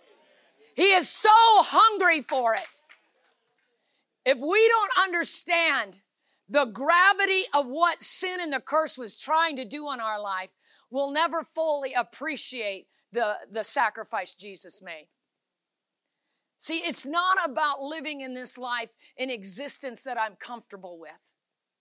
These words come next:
It's about understanding who you've been made to be. Amen.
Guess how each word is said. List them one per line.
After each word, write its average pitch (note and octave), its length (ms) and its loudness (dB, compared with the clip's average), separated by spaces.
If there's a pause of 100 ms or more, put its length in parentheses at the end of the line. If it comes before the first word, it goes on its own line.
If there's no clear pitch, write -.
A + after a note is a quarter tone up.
(560)
It's C4 180 -8
about D4 360 0 (100)
understanding C4 1000 -8 (220)
who C4 240 -10
you've G#3+ 260 -14
been F#3+ 160 -14
made F3 260 -16
to E3+ 100 -20
be. D#3+ 260 -20 (880)
Amen. G#3 420 -12